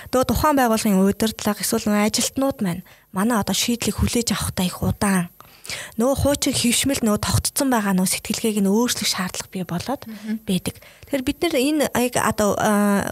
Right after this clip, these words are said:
Speaker 1: тэр хуучин хэвшмэл ажиллагалтыг нь өөрчлөхийн тулд хамгийн нэгдүгээрт бидний их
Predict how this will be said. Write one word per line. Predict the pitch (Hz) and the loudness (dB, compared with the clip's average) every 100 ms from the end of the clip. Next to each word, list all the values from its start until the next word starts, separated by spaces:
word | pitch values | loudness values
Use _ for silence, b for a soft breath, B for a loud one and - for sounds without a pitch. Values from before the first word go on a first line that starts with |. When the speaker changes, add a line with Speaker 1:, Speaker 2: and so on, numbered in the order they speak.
| - | -6
Speaker 1:
тэр | - - - | -4 -4 -4
хуучин | - 254 - 220 | -2 -2 0 0
хэвшмэл | - 254 | 0 0
ажиллагалтыг | 226 214 - - 220 | 0 0 -4 -2 2
нь | 202 | 2
өөрчлөхийн | 214 - 208 | 2 0 0
тулд | 190 - | 0 -2
хамгийн | 208 262 311 240 | -2 0 2 2
нэгдүгээрт | 196 208 - | 0 -2 -4
бидний | 202 202 | 0 2
их | 190 | 0